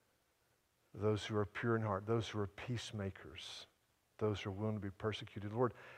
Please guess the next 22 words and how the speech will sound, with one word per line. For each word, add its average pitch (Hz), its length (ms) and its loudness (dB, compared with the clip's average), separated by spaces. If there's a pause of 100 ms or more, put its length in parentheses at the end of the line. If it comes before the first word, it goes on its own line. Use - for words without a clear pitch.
(120)
make 139 360 6
us 156 160 4
that 131 320 8
type 123 340 6
of - 200 -14
people 104 520 -2 (960)
uh, 85 140 -2 (180)
in 120 120 4
our 107 140 4
culture 139 600 -2 (380)
and 107 80 -4
around 98 320 0
the 98 60 -6
world. 85 420 -4 (180)
God, 104 180 0
have 104 200 0
mercy 95 340 -4
upon 71 220 -10 (100)
us. 95 80 -12 (760)
May 113 300 6 (100)
the 104 100 4
light 113 440 8